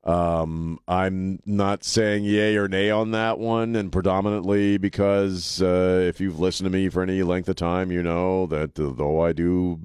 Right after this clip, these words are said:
consider myself a Christian, a follower of Christ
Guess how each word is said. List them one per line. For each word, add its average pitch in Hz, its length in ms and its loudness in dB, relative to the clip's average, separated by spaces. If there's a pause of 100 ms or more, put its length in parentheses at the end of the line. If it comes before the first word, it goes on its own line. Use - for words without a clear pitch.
(180)
consider 80 340 0
myself 90 400 0
a 90 60 -4
Christian, 87 420 -2
a 85 80 0
follower 90 400 -2
of 90 80 -4
Christ 92 460 -4